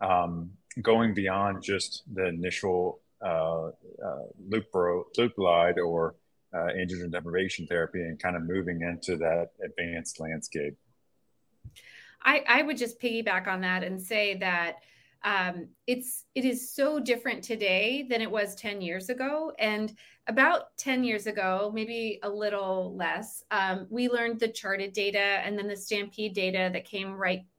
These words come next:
Speaker 2: right after that, that helped us understand that A D T plus chemotherapy was more effective for patients than A D T alone. And since that time, we've had study after study that tell us that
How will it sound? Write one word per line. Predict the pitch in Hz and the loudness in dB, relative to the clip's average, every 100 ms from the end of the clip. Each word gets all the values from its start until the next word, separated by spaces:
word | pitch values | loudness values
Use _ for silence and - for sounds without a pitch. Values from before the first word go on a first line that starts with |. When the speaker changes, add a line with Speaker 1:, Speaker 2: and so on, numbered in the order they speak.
| _ 208 | _ 2
Speaker 2:
right | 202 196 | 4 6
after | 185 196 226 214 | 4 2 -2 4
that, | 214 208 208 220 | 6 6 4 0
that | 208 - - - _ | -6 -8 -20 -20 _
helped | 277 285 | 2 4
us | 349 - | 2 2
understand | 294 269 262 226 214 | 4 4 2 0 0
that | 208 - | 0 0
A | 233 | 0
D | 247 | 0
T | 247 240 | -2 -4
plus | 226 190 | -4 -8
chemotherapy | - 220 202 185 185 180 196 240 233 240 - | -2 -2 0 -2 0 0 0 -2 -2 -2 -2
was | 208 196 - | -2 -2 -4
more | 196 233 - | -2 0 0
effective | 220 - 190 185 214 196 196 | -2 2 2 2 0 -2 -2
for | 190 | -6
patients | - 185 185 190 180 185 | -2 -4 -2 -4 -4 -4
than | 196 | -4
A | - 202 | 0 -2
D | 202 | -2
T | 208 | -2
alone. | 190 175 170 185 240 254 - - - - | 0 2 2 2 2 0 -2 -16 -10 4
And | 247 247 | 4 6
since | 269 285 294 | 6 4 4
that | 381 359 - | 0 -2 -6
time, | - 233 233 214 | -4 2 2 2
we've | 220 208 | -2 -4
had | 196 196 190 | -4 -6 -6
study | - 240 262 320 | -6 -2 2 2
after | 269 247 220 190 | 2 0 -6 -6
study | - 208 262 208 | -2 0 0 0
that | 170 - | -4 -6
tell | - 277 294 | -6 0 2
us | 190 180 | 2 0
that | - 202 | 2 2